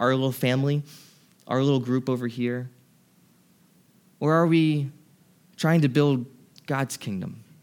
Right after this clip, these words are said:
through this? Are we trying to build what he has to, what he wants to do in our world and see our resource as something given by him to be able to build his kingdom over and above ours?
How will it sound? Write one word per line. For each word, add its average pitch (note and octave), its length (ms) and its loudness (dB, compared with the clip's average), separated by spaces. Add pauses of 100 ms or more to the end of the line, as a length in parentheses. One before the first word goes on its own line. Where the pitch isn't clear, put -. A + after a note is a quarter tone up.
(280)
through G#2+ 160 -4
this? - 460 -12 (680)
Are C3 40 -2
we B2+ 80 2
trying D3+ 280 2
to C3+ 60 2
build C3 340 0
what A2+ 140 -4
he C#3 280 -2
has G#2 260 -4
to, G2+ 220 -2 (360)
what B2 120 -6
he G3 160 2
wants C#3 240 2
to B2+ 100 -2
do G2+ 360 -2
in A2 100 -2
our G#2 120 -2
world F#2+ 440 -6 (400)
and B2 100 -4
see E3 160 2
our C3+ 100 4
resource C3 600 2
as B2 100 0
something C#3+ 360 -2
given E3 360 2
by C#3+ 200 2
him A2 560 0 (680)
to C3+ 100 -2
be A#2+ 100 -2
able C3 200 0
to A2+ 440 -2
build F#2 320 -4
his G2 260 -8
kingdom F#2 520 -6 (440)
over B2 260 -2
and A2+ 80 2
above G2+ 300 -2
ours? - 720 -12